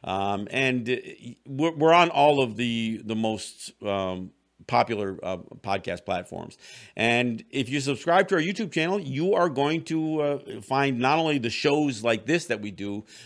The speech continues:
but our short form videos. And, and we do intend on doing, uh, more and more of those as we, as we go forward. We're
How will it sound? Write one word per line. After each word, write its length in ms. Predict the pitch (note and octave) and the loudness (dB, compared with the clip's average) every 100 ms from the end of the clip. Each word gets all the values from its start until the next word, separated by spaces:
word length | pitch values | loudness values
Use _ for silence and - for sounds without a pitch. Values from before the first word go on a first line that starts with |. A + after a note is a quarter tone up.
| - | 2
but 140 | C3 | 4
our 80 | C#3+ | 4
short 280 | B2 D3+ - | 4 2 2
form 220 | A#2 G#2 | 0 -2
videos. 520 | G2+ F2+ F#2 F2+ F2 | -4 -4 -4 -4 -4
And, 220 | G2 G2+ F#2+ - - - | -4 -4 -8 -16 -20 -4
and 260 | A#2 B2 B2 | -2 0 0
we 160 | C#3 | 0
do 280 | A#2+ D3 D#3 | 0 0 2
intend 360 | D#3 D#3 C#3+ C#3 | 2 4 4 6
on 160 | C3+ | 4
doing, 340 | C3+ C3+ C3+ B2+ | 2 2 0 -2
uh, 140 | B2 A#2 | -6 -6
more 260 | C3 C3+ C3 | -2 2 2
and 80 | |
more 200 | B2+ B2+ | 2 2
of 80 | B2+ | 2
those 260 | A#2+ A#2+ A#2 | 2 2 2
as 160 | A2+ | -2
we, 180 | G2+ A2 | -2 -4
as 180 | - G#2+ | -4 -6
we 60 | A2 | -2
go 180 | G#2+ G#2+ | -2 -2
forward. 340 | G#2+ G#2+ A2+ | -2 -2 0
We're 220 | B2 A#2+ | -2 -2